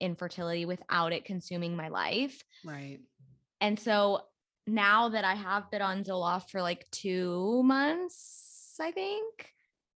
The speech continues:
Speaker 1: maybe three, I think two, two or three. Um, but everything is just, like, different. Like, it's, and it's
Speaker 2: Mm-hmm.
Speaker 1: so hard to explain, but, like, I am not consumed and I, like, feel, like, good.
Speaker 2: Well, you probably have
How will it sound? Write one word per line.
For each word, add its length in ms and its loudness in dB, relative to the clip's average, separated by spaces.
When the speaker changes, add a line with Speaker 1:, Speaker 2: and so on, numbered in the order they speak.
Speaker 1:
maybe 260 -2
three, 500 -8
I 60 -6
think 180 0
two, 180 -6
two 100 -10
or 80 -6
three. 200 -10
Um, 580 4
but 160 2
everything 480 2
is 140 0
just, 220 -6
like, 240 -6
different. 500 -6
Like, 200 -4
it's, 180 -6
and 140 0
it's 160 -4
Speaker 2:
Mm-hmm. 200 -10
Speaker 1:
so 160 2
hard 340 2
to 100 -4
explain, 560 0
but, 120 0
like, 180 -6
I 120 -2
am 140 2
not 240 0
consumed 640 -2
and 140 -2
I, 120 0
like, 220 -4
feel, 560 2
like, 300 -8
good. 640 -4
Speaker 2:
Well, 220 4
you 140 -2
probably 500 -2
have 460 2